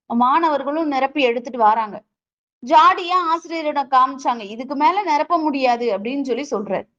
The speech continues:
ஆசிரியர் என்ன பண்றாருன்னா, கீழே கிடந்த அந்த சின்ன சின்ன கூழாங்கற்கள் இருக்கும் இல்லையா, அதெல்லாம் எடுத்து அதுக்குள்ள ஜாடிக்குள்ள போட்டு குலுக்குறாரு. அது பெரிய கற்களுக்கு நடுவுல இருந்த அந்த இடைவெளியில போய் எல்லாமே இறங்கிருது. ஒரு கட்டத்துல கூழாங்கற்களை போட இடம் இல்ல.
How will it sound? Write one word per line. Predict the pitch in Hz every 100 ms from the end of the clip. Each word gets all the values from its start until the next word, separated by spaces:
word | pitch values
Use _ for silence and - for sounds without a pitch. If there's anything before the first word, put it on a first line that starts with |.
| _ _ _ _ - -
ஆசிரியர் | 285 381 392 359 302
என்ன | 294 320
பண்றாருன்னா, | 294 277 269 285
கீழே | 339 330 330 349
கிடந்த | 330 269 262
அந்த | 247 - 208 190 180 _
சின்ன | _ - 330 370
சின்ன | 349 302
கூழாங்கற்கள் | 302 349 403 359 269 214 214
இருக்கும் | 208 180 202
இல்லையா, | 233 339
அதெல்லாம் | 285 254 302 330
எடுத்து | 277 285 339 359 269 190
அதுக்குள்ள | 214 240 254 302
ஜாடிக்குள்ள | 247 247 262 285 262
போட்டு | 220 277 349
குலுக்குறாரு. | 349 349 359 262 - _ _ _ _ _ _ _ _ _ _
அது | - 320 349
பெரிய | 349 381 415 415
கற்களுக்கு | 339 - 330 285
நடுவுல | 285 302 349
இருந்த | 339 302 294 285
அந்த | 269 254
இடைவெளியில | 269 320 330 311 285 254
போய் | 247 285 320
எல்லாமே | 247 254 269 285
இறங்கிருது. | 220 240 240 233 202 - _ _
ஒரு | 233 285
கட்டத்துல | 311 320 381 392 330 339 392 _ _ _ -
கூழாங்கற்களை | 403 392 359 320 294 294
போட | 302 349 370
இடம் | 311 330 330
இல்ல. | 285 285